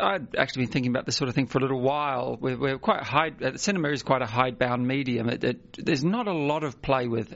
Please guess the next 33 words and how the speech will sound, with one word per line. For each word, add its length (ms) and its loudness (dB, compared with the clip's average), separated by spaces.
aspect 460 -2
ratio 600 2
these 240 0
days. 300 0
Uh, 440 0
Xavier 360 0
Dolan's 680 0
recent 380 0
film 220 2
Mummy 260 0
had 180 2
a, 140 -2
a 80 4
bit 160 -2
of 120 -2
fun 260 2
with 120 -2
it 200 -4
mid-film. 640 0
But 220 0
generally, 640 0
we 180 0
are, 220 -2
are 60 -4
pretty 260 0
used 480 -2
now 240 0
to 340 0
sort 160 0
of 40 0
sixteen 400 0
to 100 0
nine, 500 0